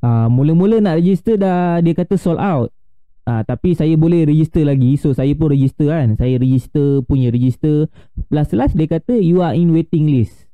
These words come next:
Oh, saya pun macam, "Ah, tak dapat lah ni," kan. Yelah, waiting list kot. Siapa pula nak tarik diri, tak nak vaksin kan. Lepas tu, berapa ramai pula yang dalam waiting list? <laughs> Saya pun tak apalah, okeylah, regi-, ah, waiting list pun tak apalah. Tunggulah nanti next batch ke apa kan.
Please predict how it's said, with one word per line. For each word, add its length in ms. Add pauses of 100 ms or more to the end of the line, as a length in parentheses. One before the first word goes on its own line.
(100)
Oh, 240
saya 160
pun 160
macam, 400
"Ah, 320
tak 160
dapat 320
lah 80
ni," 320
kan. 260 (220)
Yelah, 320
waiting 340
list 220
kot. 180
Siapa 300
pula 480
nak 240
tarik 240
diri, 240
tak 160
nak 160
vaksin 400
kan. 400 (340)
Lepas 300
tu, 100
berapa 380
ramai 260
pula 320
yang 160
dalam 240
waiting 320
list? 400 (480)
<laughs> 680
Saya 160
pun 80
tak 160
apalah, 240
okeylah, 480
regi-, 240
ah, 80
waiting 320
list 160
pun 80
tak 160
apalah. 240
Tunggulah 320
nanti 320
next 240
batch 240
ke 80
apa 140
kan. 160